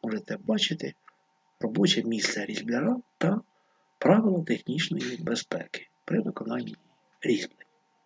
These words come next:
Тепер, ніж ми перейдемо до вивчення нової теми, давайте пригадаємо матеріал попереднього уроку. Отже, в мене є декілька запитань. <clears throat>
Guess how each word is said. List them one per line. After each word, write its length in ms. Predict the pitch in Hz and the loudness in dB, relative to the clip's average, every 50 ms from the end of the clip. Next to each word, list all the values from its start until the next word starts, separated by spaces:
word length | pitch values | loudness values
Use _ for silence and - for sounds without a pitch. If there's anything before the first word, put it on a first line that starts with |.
| _ _ _ _ _ _ _ _ _ _ _ _ - - - - - - - - - _ _ _ _ _ | _ _ _ _ _ _ _ _ _ _ _ _ -6 -6 -6 -6 -8 -8 -12 -16 -18 _ _ _ _ _
Тепер, 300 | - 165 233 214 - - | 6 6 6 8 8 6
ніж 120 | 151 127 | 4 6
ми 120 | 143 131 123 | 4 0 0
перейдемо 480 | - 123 123 120 120 123 117 117 120 | 2 2 2 4 4 4 2 2 0
до 180 | - - 156 151 | 0 2 2 4
вивчення 460 | 151 175 151 - - 131 - 131 127 | 6 6 4 4 2 -2 -2 -4 -6
нової 360 | 131 131 135 131 135 143 147 | -6 -6 -6 -4 0 0 0
теми, 300 | 151 - 196 208 202 160 | 2 2 2 4 4 4
давайте 460 | 160 254 254 269 269 262 247 - 160 | 2 2 2 2 2 2 4 2 2
пригадаємо 920 | 160 - - 143 143 127 131 123 135 147 139 135 131 123 120 117 113 113 - _ | 2 2 2 2 4 2 2 0 0 0 -2 -2 -2 -2 -4 -4 -6 -8 -12 _
матеріал 460 | - 123 123 - 123 135 147 147 151 - | -6 -6 -4 -4 -2 -2 0 -2 -2 4
попереднього 760 | - 240 240 - 175 151 120 107 98 - - - - - - | 4 4 4 6 4 4 4 2 0 -4 -12 -18 -12 -10 -10
уроку. 460 | - - - - - - _ - - _ _ _ - - - - - - - - - - - _ - | -6 -6 -6 -6 -6 -6 _ -8 -8 _ _ _ -20 -18 -16 -14 -12 -12 -12 -12 -14 -16 -6 _ 8
Отже, 120 | 226 233 | 10 10
в 40 | 214 | 12
мене 200 | 208 196 190 175 | 12 12 12 12
є 220 | 170 160 151 - | 12 12 10 10
декілька 540 | - 190 185 185 151 135 - - 131 127 117 - _ _ | 8 6 8 8 6 4 4 2 2 0 0 -2 _ _
запитань. 680 | 135 120 120 127 - - 120 - - - 113 - - - _ _ _ _ - | -2 2 2 2 2 2 -4 -4 -2 -6 -6 -6 -8 -18 _ _ _ _ 12
<clears throat> 360 | - 233 190 - - 175 | 12 12 12 12 12 8